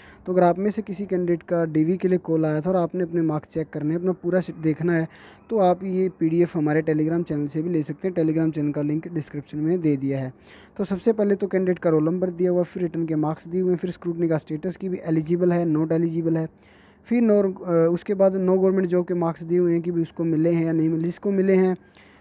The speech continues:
पाँच मिले हैं, जिसको नहीं मिले ज़ीरो लिखा हुआ। उसके बाद fatherless या विडो के मार्क्स अगर मिले हैं वो भी है, फिर denotified tribe के हैं, experience के मार्क्स हैं,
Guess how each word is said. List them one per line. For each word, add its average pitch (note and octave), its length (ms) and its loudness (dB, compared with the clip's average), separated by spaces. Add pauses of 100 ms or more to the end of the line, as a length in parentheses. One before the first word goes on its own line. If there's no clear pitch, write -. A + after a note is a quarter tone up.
(120)
पाँच E3+ 260 0
मिले F#3+ 260 2
हैं, F#3+ 160 4
जिसको F#3 260 -4
नहीं F3+ 160 4
मिले F#3 180 2
ज़ीरो D#3+ 260 2
लिखा D#3 220 0
हुआ। C#3+ 180 -2
उसके D3 200 -6
बाद G3+ 140 2
fatherless F#3 560 0
या F3+ 60 2
विडो E3+ 320 0
के F#3 80 0
मार्क्स F3 300 0
अगर E3+ 180 -2
मिले E3+ 260 2
हैं F3+ 200 2 (540)
वो E3+ 120 2
भी F#3 160 0
है, F3+ 80 4
फिर G3+ 160 -4
denotified F#3 680 0
tribe F3+ 240 2
के F#3 160 -2
हैं, F3+ 220 0
experience F#3+ 560 -6
के G3+ 120 -6
मार्क्स F3+ 400 -2
हैं, F3+ 160 -2